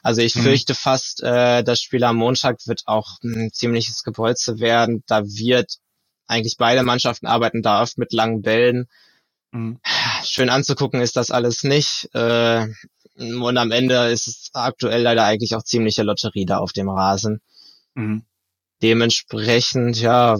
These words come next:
Speaker 1: wie kann man den W V B knacken? Im, im, im Zweifel einfach einen langen Ball schlagen und Glück haben, dass er irgendwie durchrutscht. So.
Speaker 2: <laughs>
Speaker 1: Also viel mehr kann man da wahrscheinlich gar nicht machen.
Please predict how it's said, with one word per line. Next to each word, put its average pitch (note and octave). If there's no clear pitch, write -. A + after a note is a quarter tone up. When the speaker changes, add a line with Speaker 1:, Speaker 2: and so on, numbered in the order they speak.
Speaker 1:
wie -
kann A#2
man A2+
den A2+
W A2+
V A2
B A#2
knacken? G#2
Im, -
im, A2+
im A#2+
Zweifel C3
einfach B2
einen A#2+
langen B2+
Ball A#2+
schlagen D3
und C#3
Glück C3
haben, C#3+
dass C#3+
er D3
irgendwie D3+
durchrutscht. E3
So. G2+
Speaker 2:
<laughs> -
Speaker 1:
Also B2
viel -
mehr C3
kann D3
man C#3+
da C3+
wahrscheinlich C3+
gar A#2+
nicht C3
machen. G2+